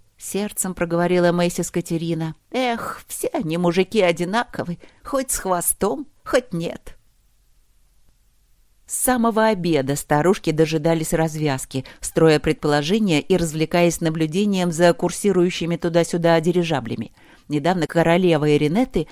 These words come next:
открыла новый воздушный порт. Когда мимо промелькнула высокая стройная фигура, обе Мэйсис были на своем наблюдательном пункте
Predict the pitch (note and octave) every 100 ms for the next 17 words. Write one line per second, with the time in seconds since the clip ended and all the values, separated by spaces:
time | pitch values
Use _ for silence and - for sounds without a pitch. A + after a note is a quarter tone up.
0 | - - - G#3+ A#3+ G3 D#3+ G#3+ A#3 F#3+
1 | E3 D3 D3 D3 D#3 D3+ C3+ B2 - _
2 | _ _ _ _ _ _ _ _ _ -
3 | D#3+ E3+ F3 F#3 F3 - F3 F3 - F3+
4 | E3+ E3 E3+ F3+ F3 E3+ - F3 E3+ E3
5 | D#3+ - E3 G3+ A#3 E3 - _ _ -
6 | G3 E3+ F3 A3+ A#3 G#3 F3+ G3+ G3+ G3
7 | - G3 G3 F#3 G3 G3+ F#3+ F#3 F#3 F#3+
8 | F#3+ G3+ G#3 A3+ F3 - C#3